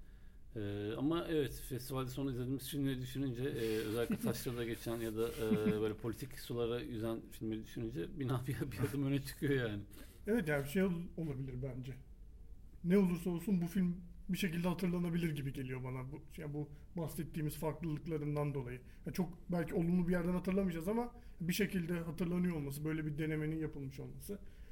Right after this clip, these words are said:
Speaker 2: Yani belki zaman içinde kıymet, yani diğer,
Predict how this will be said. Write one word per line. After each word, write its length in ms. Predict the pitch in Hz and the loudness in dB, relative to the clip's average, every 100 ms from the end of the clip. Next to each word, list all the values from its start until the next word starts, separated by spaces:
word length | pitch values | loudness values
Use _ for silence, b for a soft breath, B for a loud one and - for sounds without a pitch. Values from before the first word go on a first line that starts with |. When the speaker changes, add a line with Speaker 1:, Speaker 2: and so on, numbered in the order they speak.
| B B B | B B B
Speaker 2:
Yani 200 | 180 151 139 - - - | -2 0 -2 -8 -12 -2
belki 500 | 175 185 160 202 220 - - | 6 6 6 2 0 0 2
zaman 320 | 180 175 180 | 6 8 8
içinde 320 | 165 170 180 | 6 4 4
kıymet, 340 | - 175 170 151 - | 4 4 4 0 -4
yani 260 | 175 143 143 | -2 0 4
diğer, 240 | 180 170 | 6 6